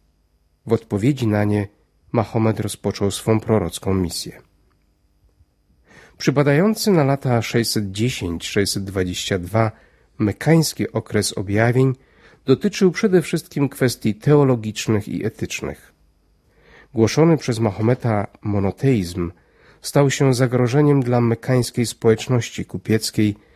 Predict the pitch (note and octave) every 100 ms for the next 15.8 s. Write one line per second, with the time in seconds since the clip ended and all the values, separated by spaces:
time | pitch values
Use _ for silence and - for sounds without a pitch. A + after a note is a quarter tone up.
0 | _ _ _ - D#3 - C#3 B2+ B2 B2+
1 | - A#2 G#2+ A#2 - A#2 A#2 A2 G#2+ G2+
2 | G2 G#2+ G2 - A2+ G#2+ G#2+ G#2+ - D3
3 | C#3+ D3 C3+ - _ _ _ A2 G#2+ A2+
4 | G#2+ C3 C#3+ C3 A2+ A#2 G2 G#2+ B2+ C3
5 | A#2+ A#2 - A#2+ A#2+ A#2 - A2 A2 -
6 | A2+ A2 G#2 G2+ - - G#2 F2+ D#2+ -
7 | - - - _ _ _ _ _ _ _
8 | _ _ - A#2+ - G3+ G3+ E3+ B2+ D#3
9 | - - G#2+ G2 G2+ A2+ - D#3 D3+ -
10 | - - A#2 C3 C3 A#2+ A2 F#2+ F#2+ F#2+
11 | G2 A2+ A2+ A2+ G#2+ _ _ _ _ -
12 | A2+ A2+ D3 - C#3+ B2 B2+ C#3+ C3+ A#2+
13 | A2 G#2 A2+ - D3+ C#3+ B2 - C#3 -
14 | B2 A2+ G2+ A#2 A#2+ G#2+ G#2+ A2 - G2+
15 | G2 G2 G2 - F2 - -